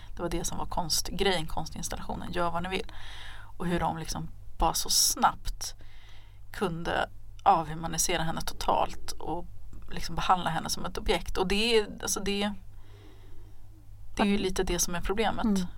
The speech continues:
Speaker 2: Ja, men det går ju igen i allting, men som, som, som du säger, inte alls lika direkt. Vi, eh, vi pratade om, eh, vi har pratat om det här mycket, du och jag, privat också. Vi,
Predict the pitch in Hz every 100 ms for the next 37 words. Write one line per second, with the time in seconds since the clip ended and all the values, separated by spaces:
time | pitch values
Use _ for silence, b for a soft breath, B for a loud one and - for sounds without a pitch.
0 | - - - 226 214 214 226 240 233 208
1 | 202 196 196 190 - 202 190 190 190 190
2 | 202 - 208 190 208 185 180 190 190 190
3 | - 190 185 - 185 - 185 180 202 202
4 | - - - B B B B B B -
5 | 214 202 196 190 185 180 190 - - -
6 | 160 170 - 190 202 214 220 202 - 202
7 | 202 - 196 196 190 185 185 - 190 196
8 | 202 196 190 190 185 190 190 202 220 220
9 | - - 190 190 202 196 185 220 226 233
10 | - 226 - - 208 196 196